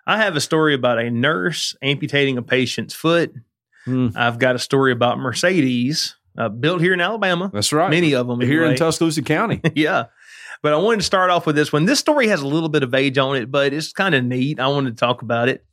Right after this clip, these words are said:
Speaker 1: Uh, F B I Air Force agents mysteriously raid house of a guy who runs an Area fifty-one blog.
Speaker 2: Okay. Nothing weird about that.
Speaker 1: <laughs> Yeah. Earlier this month,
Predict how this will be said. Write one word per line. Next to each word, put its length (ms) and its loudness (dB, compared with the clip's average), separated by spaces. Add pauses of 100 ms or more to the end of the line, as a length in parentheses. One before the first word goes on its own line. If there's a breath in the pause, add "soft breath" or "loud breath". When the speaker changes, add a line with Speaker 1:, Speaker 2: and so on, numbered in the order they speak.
(420)
Speaker 1:
Uh, 240 0
F 300 -2
B 180 2
I 300 2
Air 180 2
Force 400 0
agents 480 0
mysteriously 800 0
raid 440 0
house 460 -2
of 160 -2
a 60 -2
guy 320 2
who 120 2
runs 260 0
an 100 -2
Area 320 0
fifty-one 560 -2
blog. 500 -8 (160)
Speaker 2:
Okay. 300 2 (320)
Nothing 300 0
weird 180 2
about 300 -2
that. 360 -2
Speaker 1:
<laughs> 0 -
Yeah. 380 2 (400 loud breath)
Earlier 400 2
this 240 0
month, 260 4